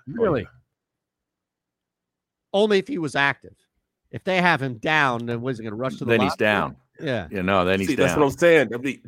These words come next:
Speaker 1: th-, you guys are saying, like, the, the organization has a choice in that. Ben
Speaker 2: It's
Speaker 1: will
Speaker 2: Ben.
Speaker 1: make sure that he has no choice. They have no choice. Ben will make sure that he would be active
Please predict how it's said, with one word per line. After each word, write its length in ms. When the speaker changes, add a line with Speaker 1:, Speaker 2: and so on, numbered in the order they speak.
Speaker 1:
th-, 160
you 160
guys 240
are 40
saying, 280
like, 280
the, 120
the 180
organization 400
has 220
a 60
choice 460
in 120
that. 240
Ben 280
Speaker 2:
It's 80
Speaker 1:
will 100
Speaker 2:
Ben. 100
Speaker 1:
make 100
sure 220
that 140
he 140
has 300
no 140
choice. 580
They 100
have 200
no 100
choice. 440
Ben 280
will 80
make 200
sure 360
that 160
he 300
would 200
be 240
active 440